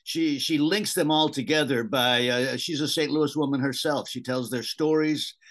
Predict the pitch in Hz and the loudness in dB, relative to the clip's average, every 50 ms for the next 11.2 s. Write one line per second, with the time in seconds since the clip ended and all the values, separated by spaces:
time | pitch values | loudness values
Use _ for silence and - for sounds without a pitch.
0 | - - - - - _ - 104 113 110 110 110 - - 107 - - 160 165 165 | -20 -20 -20 -20 -20 _ -6 -2 0 0 0 0 -2 -6 -10 -6 0 2 2 4
1 | 175 160 - 147 160 139 123 151 160 147 147 139 147 135 - - 113 - - - | 4 2 2 0 0 -2 0 0 0 0 0 0 -2 -4 -6 -6 -6 -4 -4 -2
2 | - - 175 165 156 156 151 151 151 151 135 101 127 143 131 131 123 120 123 120 | -2 -2 -2 -2 -2 -2 -4 -4 -4 -6 -6 -2 0 0 0 0 0 0 -2 -2
3 | 117 - - 160 151 147 147 147 143 147 147 139 - - - _ _ _ _ _ | -4 -2 -2 0 0 2 2 0 0 -2 -4 -6 -8 -10 -14 _ _ _ _ _
4 | _ _ - 110 117 117 113 110 110 113 110 117 113 113 110 107 107 - _ _ | _ _ -8 -4 -4 -2 -2 -2 -2 -2 0 0 0 0 0 -2 -6 -10 _ _
5 | _ _ _ - - - _ _ - 120 104 120 127 - - 127 - - 135 135 | _ _ _ -20 -20 -20 _ _ -12 -10 -8 -8 -8 -8 -8 -8 -6 -6 -4 -4
6 | 139 135 127 123 - - 143 135 127 156 156 160 - - 165 131 143 143 127 123 | -4 -4 -6 -6 -6 -4 -4 0 2 2 2 4 2 2 0 0 2 0 0 2
7 | 147 143 135 127 123 135 117 135 117 127 120 120 123 131 131 139 147 147 139 131 | 2 2 2 0 0 -2 -2 0 0 0 0 2 2 2 2 2 2 0 0 -4
8 | 123 110 - - - 151 147 147 147 - - 113 107 110 - - - - 117 117 | -6 -8 -6 -2 0 0 2 0 -2 -4 -4 -4 -4 -6 -8 -12 -10 -6 -6 -4
9 | 113 110 98 98 107 127 120 113 110 107 - _ _ _ _ _ - 120 110 104 | -4 -6 -8 -8 -4 -4 -4 -4 -4 -8 -12 _ _ _ _ _ -8 -8 -6 -6
10 | 120 120 - 147 147 135 139 139 135 127 127 131 117 - 127 120 - - _ - | -8 -6 -2 0 0 2 2 2 2 2 2 0 0 -2 -2 -4 -4 -6 _ -6
11 | 127 113 110 107 | -4 -4 -4 -6